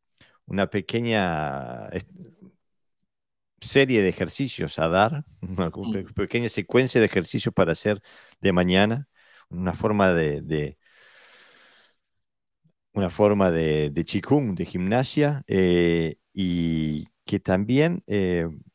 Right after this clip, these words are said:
Speaker 1: y vuelve a nombrar el, es-, esto como una de las, uno de los métodos para,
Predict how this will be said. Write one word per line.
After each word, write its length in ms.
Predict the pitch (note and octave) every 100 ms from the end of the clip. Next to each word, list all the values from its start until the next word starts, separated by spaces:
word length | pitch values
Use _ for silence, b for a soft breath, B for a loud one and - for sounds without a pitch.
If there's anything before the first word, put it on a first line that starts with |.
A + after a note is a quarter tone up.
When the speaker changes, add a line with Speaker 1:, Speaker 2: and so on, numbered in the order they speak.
| _ _ -
Speaker 1:
y 180 | G#2+
vuelve 380 | F#2 G2+ C3+ D#3
a 40 | D#3+
nombrar 460 | B2+ A#2 C3 C#3 -
el, 200 | G#2+ - F#2+ _ _
es-, 200 | - G#2+ _ _
esto 360 | A#2 A#2 C3+ B2
como 320 | G#2+ G2 G2+
una 220 | G#2 G#2
de 80 | G2
las, 280 | F2+ F2 E2+
uno 240 | G2 G2
de 60 | G2
los 140 | F#2 E2+ -
métodos 580 | F#2+ G2+ G2+ A2 G2+ -
para, 560 | G#2 G2 G#2 G2 F2+